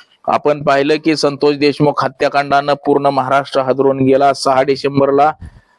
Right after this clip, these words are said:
मारामारी झाली, नऊ डिसेंबरला संतोष देशमुखांचं अपहरण झालं, निर्गुण खून झाला.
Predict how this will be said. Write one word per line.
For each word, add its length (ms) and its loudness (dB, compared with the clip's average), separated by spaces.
मारामारी 480 2
झाली, 260 0
नऊ 220 0
डिसेंबरला 640 0
संतोष 380 0
देशमुखांचं 760 0
अपहरण 680 -2
झालं, 400 2
निर्गुण 500 0
खून 340 0
झाला. 380 4